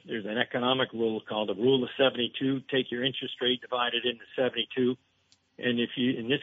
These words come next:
case, battery storage efficiency is improving historically at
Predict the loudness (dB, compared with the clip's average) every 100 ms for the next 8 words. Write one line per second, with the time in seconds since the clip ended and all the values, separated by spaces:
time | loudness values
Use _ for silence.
0 | 0 0 0 -2 -16 -20 -20 -8 2 6
1 | 6 4 2 2 0 -8 _ _ _ -10
2 | -10 -2 2 4 4 2 0 -6 -10 _
3 | _ -20 -4 0 0 0 -4 -6 -4 -4
4 | -6 _ _ -2 -2 -2 -6 2 2 2
5 | 0 -2 -6 _ _ _ _ _ _ _
6 | _ _ -8 -8 -2 2 2 2 -2 -6
7 | -6